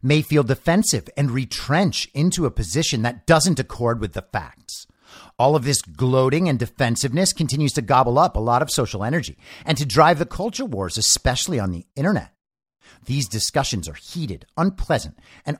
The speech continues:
ultimately unproductive. In the face of so much uncertainty, getting something right had a hefty element of luck. And similarly, getting something wrong wasn't a moral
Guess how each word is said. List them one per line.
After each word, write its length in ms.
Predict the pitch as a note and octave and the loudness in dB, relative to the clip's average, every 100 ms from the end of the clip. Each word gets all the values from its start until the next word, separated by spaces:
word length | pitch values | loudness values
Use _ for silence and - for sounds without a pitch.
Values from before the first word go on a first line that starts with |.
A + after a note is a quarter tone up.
| - | 0
ultimately 540 | F#3 F#3+ A3 B3+ B3+ B3 - | 2 2 2 -2 -4 -6 -4
unproductive. 1080 | D#3 D#3+ D3 D#3 A#2 - D#3+ - C#2+ - _ _ _ _ _ _ | 0 0 2 0 0 2 2 2 -18 -20 _ _ _ _ _ _
In 100 | D#3 | 0
the 80 | C#3+ | 0
face 320 | - F#3 G3 | 2 2 2
of 80 | A2 | -2
so 160 | - B2 | 0 2
much 200 | C3 C#3+ | 2 2
uncertainty, 520 | C3+ - E3 D#3 G3+ | 2 2 0 -2 0
getting 300 | F3+ F#3+ F3 | 2 4 4
something 360 | G3+ E3+ F3 | 0 0 0
right 260 | D#3 F#3+ A#3 | 4 4 4
had 140 | D#3+ | 0
a 60 | F#3 | 0
hefty 400 | C#3 G#3+ A#3 A3+ - | 0 0 -2 -2 2
element 340 | A3 A3 A3+ - | 2 2 0 -2
of 140 | C3 | -2
luck. 500 | C3 F3+ G3+ - - _ _ _ _ | -2 -2 -2 -4 -20 _ _ _ _
And 160 | G2+ F#2+ | -10 -4
similarly, 720 | - B2 F#3 C#3+ F2+ F#2 - - - - | -2 0 0 -2 -4 -10 -14 -20 -10 2
getting 240 | D#3 F3+ | 4 4
something 360 | - F3 D#3+ C#3+ | 2 2 2 4
wrong 400 | D#3 G#3 C#3+ A2+ | 6 4 2 4
wasn't 500 | D#3 G3+ A3+ C4+ F#3+ | 6 6 6 4 6
a 60 | |
moral 580 | C#3+ C#3 D3+ F#3 D3 A2+ | 6 6 6 8 6 2